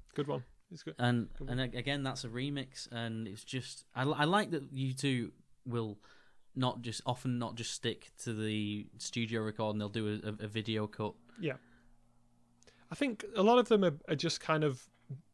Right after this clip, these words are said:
Speaker 1: them walking around a bit. I'm, I'm, I'm less of a fan of the videos where they're just sort of walking around looking cool and wearing sunglasses. Like, I watched the Walk On video,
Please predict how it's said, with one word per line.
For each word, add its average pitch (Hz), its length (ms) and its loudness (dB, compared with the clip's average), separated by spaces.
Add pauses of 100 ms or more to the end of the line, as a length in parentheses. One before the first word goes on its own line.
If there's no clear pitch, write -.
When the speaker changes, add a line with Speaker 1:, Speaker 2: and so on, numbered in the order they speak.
Speaker 1:
them 143 380 4
walking 151 400 6
around 151 380 8
a 139 60 10
bit. 135 380 6
I'm, 165 320 2
I'm, 180 220 2
I'm 180 100 4
less 220 280 6
of 214 60 0
a 196 40 2
fan 190 240 -2
of 160 100 0
the 160 80 -6
videos 160 360 0
where 156 80 2
they're 151 100 4
just 151 220 0
sort 156 120 4
of 135 120 -2
walking 156 320 4
around 143 340 2
looking 143 300 0
cool 135 440 6 (440)
and 131 240 2
wearing 135 260 8
sunglasses. 127 800 4 (320)
Like, 175 200 2
I 180 120 2
watched 214 220 4
the 202 60 4
Walk 165 360 6
On 185 120 4
video, 139 500 2